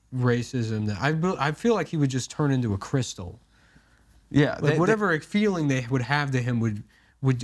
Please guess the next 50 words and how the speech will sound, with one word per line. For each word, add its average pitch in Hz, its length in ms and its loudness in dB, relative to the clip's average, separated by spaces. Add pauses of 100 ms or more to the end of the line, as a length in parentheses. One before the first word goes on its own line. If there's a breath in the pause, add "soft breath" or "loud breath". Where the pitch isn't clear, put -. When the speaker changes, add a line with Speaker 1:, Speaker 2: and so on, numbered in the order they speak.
Speaker 1:
alter 147 460 0
the 113 120 -2
structure 123 600 -6
of 104 120 -4
his 120 180 0
material 123 420 0
Speaker 2:
There 170 120 2
would 185 140 4
be 117 60 0
Speaker 1:
being 190 140 2
Speaker 2:
a 165 80 -2
cauldron 135 920 -2
and, 113 180 0
like, 113 160 0
some 135 200 -2
sort 127 220 -2
of 120 100 0
satanic 131 720 0
rite. 117 440 0
Speaker 1:
I 156 140 2
think, 220 100 0
Speaker 2:
Like 127 120 2
Speaker 1:
I 180 140 -2
think 220 140 -2
it - 20 0
would 170 80 0
be 156 100 2
beyond 135 460 0
that. 131 260 -2
I 110 40 -6
mean, 123 140 0
the 127 60 2
cauldron 160 480 -2
and 113 120 -2
stuff, 120 280 -6
that's, 139 220 -4
like, 120 160 -4
fifteen 131 460 -2
hundreds, 104 440 -4
but 123 200 -2
twelve 147 520 0
ninety? 156 600 0 (880 soft breath)
Like, 139 160 0
people 214 180 2
thought 156 220 -2
dragons 131 600 -2
were 107 80 -4
real 101 260 -2
back 95 300 -8
then. 117 200 -18